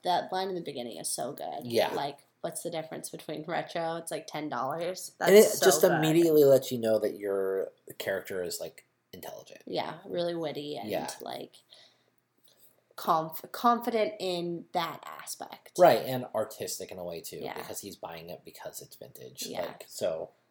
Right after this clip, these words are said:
Speaker 2: um, yeah, they do a lot in a little right there.
Speaker 1: Yeah, no, it's, it, and that's how the whole show felt. Like, I feel like I already feel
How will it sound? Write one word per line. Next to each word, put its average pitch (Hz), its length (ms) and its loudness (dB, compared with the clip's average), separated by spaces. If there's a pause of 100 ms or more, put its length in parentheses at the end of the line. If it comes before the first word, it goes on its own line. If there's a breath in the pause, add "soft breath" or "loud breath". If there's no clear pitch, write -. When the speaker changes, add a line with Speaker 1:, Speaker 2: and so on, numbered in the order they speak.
(120)
Speaker 2:
um, 87 480 -4 (160)
yeah, 127 140 4
they 101 120 -2
do 120 120 2
a 104 40 4
lot 85 300 -2
in 82 60 -18
a 76 100 -10
little - 360 -10
right - 180 -14
there. - 280 -14
Speaker 1:
Yeah, 170 400 -2 (200)
no, 170 300 -2
it's, - 360 -8
it, - 320 -6
and 208 220 0
that's 220 220 2
how 285 100 4
the 240 140 4
whole 202 200 4
show 180 300 0
felt. 156 240 0
Like, 165 140 -6
I 180 100 -2
feel 214 300 0
like 202 180 2
I 185 180 -2
already 175 400 0
feel 160 320 -4